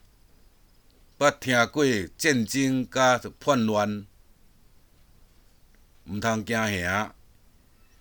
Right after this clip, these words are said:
因为这的代志必须要先爱来发生，但也毋是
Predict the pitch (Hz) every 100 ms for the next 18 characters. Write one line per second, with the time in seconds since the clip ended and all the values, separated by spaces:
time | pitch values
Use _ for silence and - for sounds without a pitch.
0 | _ _ _ - - - 135 131 131 127
1 | - 165 151 - 123 120 110 117 117 113
2 | - 143 113 120 139 131 101 92 - 117
3 | 110 113 131 120 110 107 101 127 - 135
4 | 127 127 123 - - _ - - - _
5 | _ _ _ _ _ 107 104 101 98 85
6 | 135 143 113 98 - 101 95 85